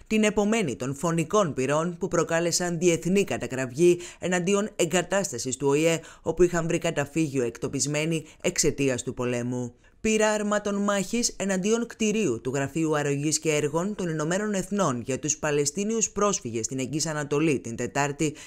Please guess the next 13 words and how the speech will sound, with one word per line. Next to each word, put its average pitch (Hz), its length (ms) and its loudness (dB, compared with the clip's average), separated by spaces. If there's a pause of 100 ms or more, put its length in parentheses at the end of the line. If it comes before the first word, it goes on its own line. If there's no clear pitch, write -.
είχαν 127 240 -2
αποτέλεσμα 147 680 0 (200)
να 190 140 0
σκοτωθούν 190 760 2 (160)
τουλάχιστον 202 760 2
εννέα 208 420 2
άνθρωποι 131 480 -2
και 143 120 -4
να 143 100 -2
τραυματιστούν 135 840 -2 (160)
άλλοι 143 240 4
εβδομήντα 123 440 -2
πέντε. 123 520 -2